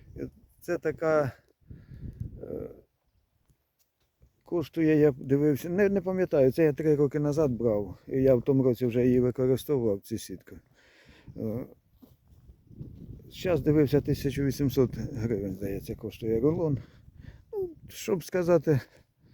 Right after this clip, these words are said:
дорого. Ну, можливо, і дорого. Ну, це, знову ж таки,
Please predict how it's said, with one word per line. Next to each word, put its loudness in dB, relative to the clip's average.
дорого. 4
Ну, -6
можливо, 4
і 6
дорого. 2
Ну, 2
це, -2
знову 0
ж -4
таки, 2